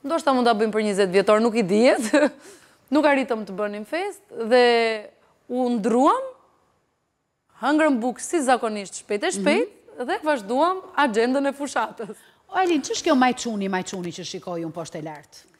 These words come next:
Speaker 2: Kush është ky majçuni?
Speaker 1: E kam
Speaker 2: Se
Speaker 1: thënë
Speaker 2: ti ke dy
Speaker 1: gjithmonë
Speaker 2: vajza. Ç'është ky majçuni? Dhe
Speaker 1: Po,
Speaker 2: si, si lindi?
Speaker 1: Ë, them drejtën, nuk e kam ba-, nuk e mbaj mend si ka lindur. Ë, Erioni, në fakt, mbas ardhjes së Ajerit, ë, ka dashur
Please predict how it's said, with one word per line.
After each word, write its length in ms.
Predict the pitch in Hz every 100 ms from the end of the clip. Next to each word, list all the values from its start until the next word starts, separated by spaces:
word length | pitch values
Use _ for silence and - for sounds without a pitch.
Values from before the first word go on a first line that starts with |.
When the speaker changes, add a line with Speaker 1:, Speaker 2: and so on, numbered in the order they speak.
| _ -
Speaker 2:
Kush 140 | 294
është 140 | 220 220
ky 40 | 180
majçuni? 580 | 170 - 165 139 143 123 _ _ -
Speaker 1:
E 140 | 233 226
kam 180 | 240
Speaker 2:
Se 80 | 214 311
Speaker 1:
thënë 100 | 285
Speaker 2:
ti 80 | 349
ke 60 |
dy 60 | 370
Speaker 1:
gjithmonë 240 | 302 359 339
Speaker 2:
vajza. 340 | 233 185 175 170 - _
Ç'është 160 | - -
ky 80 | 359
majçuni? 480 | 349 - 330 320 330 _ _ _ _ _ -
Dhe 140 | 208 277
Speaker 1:
Po, 100 | 247 233
Speaker 2:
si, 60 | 214
si 100 | 349
lindi? 420 | 320 277 196 160 139 _ _ _ _ 302
Speaker 1:
Ë, 480 | 226 226 220 214 214 -
them 180 | 330 302
drejtën, 220 | 330 330
nuk 120 | 349
e 60 | 320
kam 160 | 339 277
ba-, 160 | 269
nuk 140 | 269 311
e 60 | 349
mbaj 160 | 320
mend 240 | 240 208 -
si 100 | 208
ka 140 | 190
lindur. 540 | 180 180 196 311 359 -
Ë, 200 | 220 214 208 202 202
Erioni, 320 | 214 320 381 311
në 60 |
fakt, 440 | - 349 - _ _ _ _ _ _ _ 202
mbas 320 | 202 214 240
ardhjes 360 | 285 320 320 254
së 80 | 190 180
Ajerit, 480 | 185 254 392 - - _ -
ë, 320 | 208 202 202 196
ka 100 | 208
dashur 580 | 220 311 302 320 311